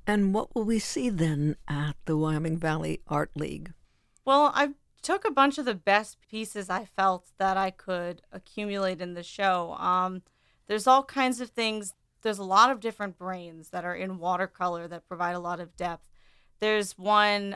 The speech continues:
Speaker 2: of a brain bleed, and there's big gloves holding it up, and you can see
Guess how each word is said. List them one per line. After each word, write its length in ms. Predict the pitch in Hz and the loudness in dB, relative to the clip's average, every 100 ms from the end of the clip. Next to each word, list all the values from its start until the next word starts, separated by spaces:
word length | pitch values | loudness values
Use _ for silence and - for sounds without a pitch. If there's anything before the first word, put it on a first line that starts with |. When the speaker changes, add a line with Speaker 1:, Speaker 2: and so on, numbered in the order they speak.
| - | 0
Speaker 2:
of 220 | 190 175 | 0 -2
a 60 | 175 | -6
brain 460 | 196 202 202 196 | -2 0 0 -4
bleed, 540 | 170 190 202 202 196 202 | -6 -8 -6 -8 -10 -10
and 260 | 180 180 | -12 -10
there's 260 | 175 175 151 | -10 -12 -16
big 520 | - 185 185 175 - _ _ _ | -8 -4 -4 -6 -12 _ _ _
gloves 520 | - 170 190 196 185 - | -10 2 6 6 2 -6
holding 380 | 190 190 185 185 | -4 -4 -6 -6
it 120 | 180 | -2
up, 280 | 180 180 - | 0 0 -2
and 120 | 180 | -12
you 80 | 175 | -12
can 180 | 180 185 | -12 -12
see 380 | 165 196 185 | -10 -10 -10